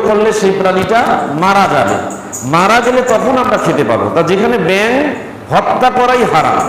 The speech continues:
সেখানে খাওয়া যাবে? তাহলে যেটা হত্যা করা হারাম, যেটাকে জবেহ করা যায় না, সেই প্রাণীর গোশত খাওয়াও যায় না। এই ব্যাপারে আমরা একটা হাদিস বর্ণনা করেছিলাম, যে হাদিসটি রাসূল সাল্লাল্লাহু আলাইহি ওয়াসাল্লাম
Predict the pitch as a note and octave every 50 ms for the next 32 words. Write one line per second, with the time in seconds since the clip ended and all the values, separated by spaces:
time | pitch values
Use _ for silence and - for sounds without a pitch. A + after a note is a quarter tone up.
0 | - - - - - - - - - - E3+ E3 F3+ F#3+ F3+ - E3+ F3 F#3 F#3
1 | G3 G3 D#3 B2+ G2+ F#2+ - - - - - - - - - - - - - -
2 | - - - - C#3 D3+ E3 F3+ F3 E3+ F3 F#3 F3+ G#3+ G#3 E3+ E3+ F3+ F3+ F3+
3 | F3+ F3+ F3+ F3+ F#3+ G3+ G3+ G3+ F3+ F3 F3 E3+ F3 E3+ D#3+ C#3+ B2+ A2+ A#2 -
4 | - - A#2+ B2 E3 E3+ F#3+ F#3+ G3+ G3 D#3+ F3 E3 E3+ E3+ F#3+ G#3+ G#3 G3 F#3+
5 | F#3+ G3 F#3+ F#3+ F3+ D#3 D#3 D#3+ E3 E3 D#3 C3 G#2+ F#2+ - - - - - -
6 | - - - - - F3+ F#3 F#3+ F3+ F3+ F#3+ F#3+ G3 G3 F#3 F#3+ E3+ F3 E3+ -
7 | - F#3+ F#3+ F#3+ F#3+ E3+ E3 E3+ F3+ G3 A3+ C4+ - - - - - - - -
8 | - - - - - - - - A#2+ B2 D#3+ E3+ E3 D3+ C#3 B2+ B2+ D3 F3+ G#3
9 | G#3+ A3 A#3 A#3+ A#3 A3 G#3+ - A3 G#3+ - A3 G3+ F3 F#3+ F#3+ G#3+ F#3+ - F#3
10 | F#3+ F#3 F#3 F#3 F3 E3+ - E3 D3+ - D#3 C#3 A#2 G#2 G2+ - - - - -
11 | - - - - - - - - - C3 E3+ F3 E3+ F3 F3+ G#3 - - - A3
12 | A3 A3 A3+ A#3+ A3+ - - - - - - - - - - - - - - -
13 | - - - - - D3+ D3+ D#3+ A3+ A#3+ F#3 F#3 G3+ G3 G3 F#3+ F#3 F#3 F#3+ G3
14 | G3+ F#3+ G3 F#3 F3+ F3+ F#3+ F#3+ F#3 F#3 F3+ F3 F#3 F3 E3+ E3+ F3+